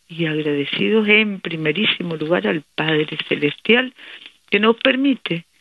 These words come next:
contar con los medicamentos que nos envían y al mismo tiempo nosotros hacer nuestros, nuestras gestiones y adquirir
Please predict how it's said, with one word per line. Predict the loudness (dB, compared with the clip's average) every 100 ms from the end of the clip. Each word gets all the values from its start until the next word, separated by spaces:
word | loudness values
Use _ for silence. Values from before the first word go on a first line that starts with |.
| _ _
contar | 2 2 2 2 2 2 -4 _ _ _ _ _ _
con | 0 0 2
los | -2 0
medicamentos | -2 0 -2 -2 -2 -2 0 0 0 _ _ _ _
que | 2 2
nos | 2 0
envían | 0 4 4 6 2 2
y |
al | 0 0
mismo | -6 -6 -6
tiempo | 0 0 2 -2
nosotros | -2 -2 -2 0 -2
hacer | -2 -4 -2 0 0 -4 -10 -20 -20 _ -4
nuestros, | 0 0 0 -2 -2 -4 _ _ _ _
nuestras | -2 -2 0 0 0
gestiones | -2 _ -2 -2 2 0 0 -6 -20 _ _
y | -2 2 4 2
adquirir | 2 2 0 -4 -4 2 2 2 -6